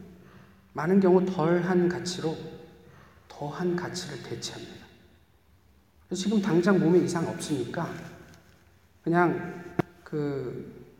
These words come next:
건강 안 돌보고 공부하죠. 자신의 커리어를 위해서 지금 당장 가족이 문제 없으니까 가족을 희생하기도 하죠.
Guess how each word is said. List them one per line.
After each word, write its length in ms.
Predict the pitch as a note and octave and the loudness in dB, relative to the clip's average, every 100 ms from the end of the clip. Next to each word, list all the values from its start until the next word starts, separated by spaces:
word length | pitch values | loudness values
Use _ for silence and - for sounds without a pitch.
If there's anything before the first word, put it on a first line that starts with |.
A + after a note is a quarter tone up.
| - - _ _ _ _ _ _ _ | -20 -20 _ _ _ _ _ _ _
건강 400 | E3+ E3+ F3 F3 | 2 4 6 4
안 160 | C3+ C#3+ | 2 0
돌보고 420 | C#3+ C#3 C3 - | 0 -2 -6 -4
공부하죠. 540 | - D3 D3 A#2 - - - - - - - _ _ _ _ _ _ _ _ - _ _ - | 0 0 0 -6 -10 -14 -18 -20 -20 -20 -20 _ _ _ _ _ _ _ _ -20 _ _ -10
자신의 340 | E3 F3 G3 | -6 2 4
커리어를 520 | G3 A#3 A3+ G#3+ F#3 | 4 2 2 2 2
위해서 320 | C#3 - - - - - - - - _ | 2 -2 -4 -10 -12 -16 -20 -20 -20 _
지금 220 | - G3+ | -2 0
당장 340 | F#3 F3+ F#3 F3 | 2 2 4 2
가족이 300 | E3+ F3 E3+ | 0 0 0
문제 260 | D3 D#3 | 0 0
없으니까 640 | C3 - D3+ B2 B2 D#3 D3 - - - - | -2 -4 -8 -8 -6 -8 -8 -14 -18 -20 -12
가족을 380 | - D3 D#3 D#3+ | -8 -4 -2 -2
희생하기도 680 | G3+ G3 F#3+ F#3 F#3 F3 D#3 | -2 0 2 2 0 -2 -2
하죠. 280 | G3 - | -2 -4